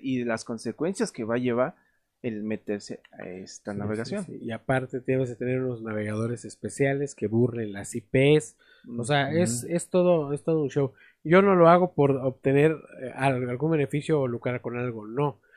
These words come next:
Speaker 2: Pero lo tuve que hacer para hacer, eh, diseñar este programa que ustedes van, van a ver. ¿Cómo empezamos con la Deep Web?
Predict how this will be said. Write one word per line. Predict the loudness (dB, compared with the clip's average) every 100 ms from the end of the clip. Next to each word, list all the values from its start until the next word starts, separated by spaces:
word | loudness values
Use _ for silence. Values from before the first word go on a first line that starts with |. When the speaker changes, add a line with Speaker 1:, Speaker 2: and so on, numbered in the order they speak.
| _ 0
Speaker 2:
Pero | 2
lo | 4
tuve | 4 2 2
que | 0
hacer | 2 0
para | 0 -4
hacer, | -4 -8 -8
eh, | -6 -6 -6
diseñar | -6 -4 -4 -4 -6
este | -8 -6 -8
programa | -6 -6 -6
que | -8 -10
ustedes | -4 -2 -2 -6 _ _ _ _
van, | -4 -4 -4
van | -10 -10
a | -10
ver. | -14 -20 _ _ _
¿Cómo | -2 0
empezamos | 2 0 2 2 2 0
con | 0
la | 0
Deep | 0 -2 -4
Web? | -8